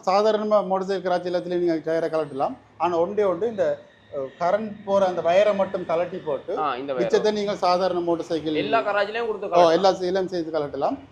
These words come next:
Speaker 1: இந்த வயர் போற வயரை மட்டும் நீங்க கழட்டி போட்டு மிச்சத்தை நீங்கள் உங்களோட பாட்டு
Speaker 2: ஆ,
Speaker 1: கழட்டி
Speaker 2: அப்ப
Speaker 1: போட்டு.
Speaker 2: எங்கேயும் பழுதா-, அது பழுதுன்னு சொல்லி அதை டயர் கழட்டுன்னு வந்தா நாங்கள் எங்கேயும் கழட்டி
Speaker 1: ஓ,
Speaker 2: விடலாம்.
Speaker 1: ஓ.
Speaker 2: கம்பெனிக்கு தான் போகணும்
Speaker 1: இல்ல, இல்ல, இல்ல. எங்கேயும் நீங்க கழட்டி செய்யலாம்.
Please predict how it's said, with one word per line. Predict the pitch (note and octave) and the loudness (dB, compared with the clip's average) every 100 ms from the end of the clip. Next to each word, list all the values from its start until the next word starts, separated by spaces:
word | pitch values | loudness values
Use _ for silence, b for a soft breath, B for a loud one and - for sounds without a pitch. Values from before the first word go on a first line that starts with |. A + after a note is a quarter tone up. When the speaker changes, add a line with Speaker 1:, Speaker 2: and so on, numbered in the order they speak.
| - | -20
Speaker 1:
இந்த | - D3+ | -12 -6
வயர் | C#3+ F3 G#3 | 2 2 2
போற | G3+ F#3+ E3 | 0 0 0
வயரை | D#3 F#3 G#3 | 0 0 0
மட்டும் | F#3+ F#3 F#3 | -2 -6 -8
நீங்க | F3+ | -10
கழட்டி | E3 D#3+ D#3+ | -2 -2 -2
போட்டு | D3+ E3 A#3 | -4 -6 -6
மிச்சத்தை | G3 E3+ F3 | -10 -6 -4
நீங்கள் | D#3+ D#3 | -4 -6
உங்களோட | D#3 D3 | -6 -8
பாட்டு | C3 C3 B2 | -8 -8 -6
Speaker 2:
ஆ, | |
Speaker 1:
கழட்டி | A2+ D#3 | -2 -2
Speaker 2:
அப்ப | C#3 | -2
Speaker 1:
போட்டு. | C#3 C3 C#3+ | -2 -4 -4
Speaker 2:
எங்கேயும் | D#3+ F#3 G3 F#3 | -2 -2 -2 0
பழுதா-, | E3 E3+ F3 E3 | 0 2 2 2
அது | D#3 D3+ B2+ | -2 -4 -4
பழுதுன்னு | C#3+ D#3+ F#3 | -2 -2 -4
சொல்லி | F3+ F3+ G3+ | -4 -4 0
அதை | F#3+ F3 | 2 2
டயர் | E3+ D#3 D3+ | 2 -2 0
கழட்டுன்னு | D#3+ F3 F3+ | -4 -4 -6
வந்தா | E3+ D#3+ F#3 | -4 -4 -4
நாங்கள் | A3 F#3+ F3+ D#3+ C3+ | -4 -4 -4 -6 -8
எங்கேயும் | C3+ D#3+ E3 | -10 -14 -10
கழட்டி | D3 E3+ | -2 2
Speaker 1:
ஓ, | |
Speaker 2:
விடலாம். | D#3 - | 2 2
Speaker 1:
ஓ. | |
Speaker 2:
கம்பெனிக்கு | D#3+ C#3 G3 G3 | 2 2 0 -2
தான் | F#3 | -2
போகணும் | F3+ F3 E3 D#3 | -4 -6 -6 -2
Speaker 1:
இல்ல, | E3+ G3+ | -2 0
இல்ல, | E3+ B2+ | -2 -2
இல்ல. | B2+ | -6
எங்கேயும் | D3 E3+ F#3 | -8 -6 -4
நீங்க | F3 D#3 | -4 -4
கழட்டி | D3 C#3+ | -6 -8
செய்யலாம். | - C3 C3 A#3 | -10 -8 -6 -8